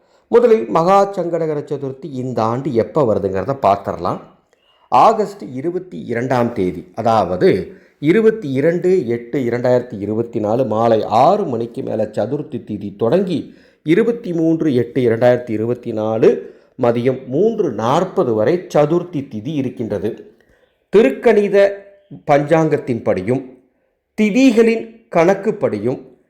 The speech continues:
நாம் சதுர்த்தி விரதம் இருபத்தி இரண்டாம் தேதி இருந்து வழிபாடு செய்வது சாலச் சிறந்தது. சில ஆலயங்களை இருபத்தி மூணாம் தேதின்னு குறிப்பிட்டிருப்பாங்க.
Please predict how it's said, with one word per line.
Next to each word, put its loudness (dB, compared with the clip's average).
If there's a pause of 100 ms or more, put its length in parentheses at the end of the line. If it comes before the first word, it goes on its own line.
(140)
நாம் 0 (320)
சதுர்த்தி 2
விரதம் 0 (280)
இருபத்தி 0
இரண்டாம் 4
தேதி -4
இருந்து -2
வழிபாடு 4
செய்வது -2
சாலச் 2
சிறந்தது. -4 (280)
சில 6
ஆலயங்களை -2
இருபத்தி -6
மூணாம் -8
தேதின்னு -4
குறிப்பிட்டிருப்பாங்க. 0